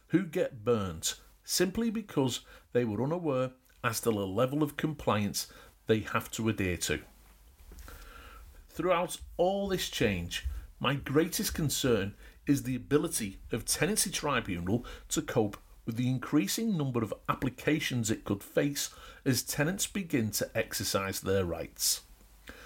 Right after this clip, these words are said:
At the moment, the vast majority of applications to the tribunal are made by landlords, and well over seventy percent of these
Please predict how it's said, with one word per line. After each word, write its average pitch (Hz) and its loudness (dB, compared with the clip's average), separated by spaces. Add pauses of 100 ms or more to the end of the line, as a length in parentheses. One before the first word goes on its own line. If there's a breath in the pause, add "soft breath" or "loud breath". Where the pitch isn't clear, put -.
(420 loud breath)
At 175 2
the 185 -2
moment, 113 -2 (380 soft breath)
the 139 2
vast 143 0
majority 135 2
of 107 -4 (160)
applications 131 -2
to 110 0
the 92 -8
tribunal 117 0
are 113 -6
made 110 0
by 95 0
landlords, 156 -2 (340 loud breath)
and 123 -2
well 143 0
over 123 0
seventy 117 0
percent 165 0
of - -2
these 95 -2